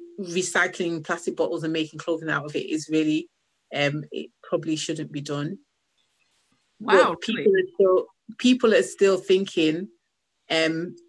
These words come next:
Speaker 1: it's sustainable 'cause it's recycling. So, um, yeah, once you start delving into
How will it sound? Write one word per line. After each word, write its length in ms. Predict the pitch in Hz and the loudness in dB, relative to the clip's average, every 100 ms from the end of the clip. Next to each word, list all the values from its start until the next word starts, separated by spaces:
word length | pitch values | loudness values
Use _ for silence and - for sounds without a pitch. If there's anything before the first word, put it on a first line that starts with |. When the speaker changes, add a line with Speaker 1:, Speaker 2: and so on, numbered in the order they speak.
| _ | _
Speaker 1:
it's 220 | 170 - | -4 -4
sustainable 600 | - - 170 170 170 160 | -6 0 0 2 0 0
'cause 220 | - 160 | -4 -8
it's 160 | - - | -8 -8
recycling. 560 | 170 170 160 - 151 156 _ _ _ _ - | -4 -2 -4 -4 -4 -4 _ _ _ _ 0
So, 260 | 175 165 - | 4 4 4
um, 400 | 165 165 175 170 - _ _ | 2 2 -2 -8 -20 _ _
yeah, 400 | 185 190 185 170 - _ _ | 2 4 6 2 -2 _ _
once 300 | 190 226 226 | 0 2 2
you 80 | 226 | -2
start 280 | - 202 170 | 0 -2 2
delving 320 | 190 175 180 | 2 2 0
into 260 | 180 175 | -4 -6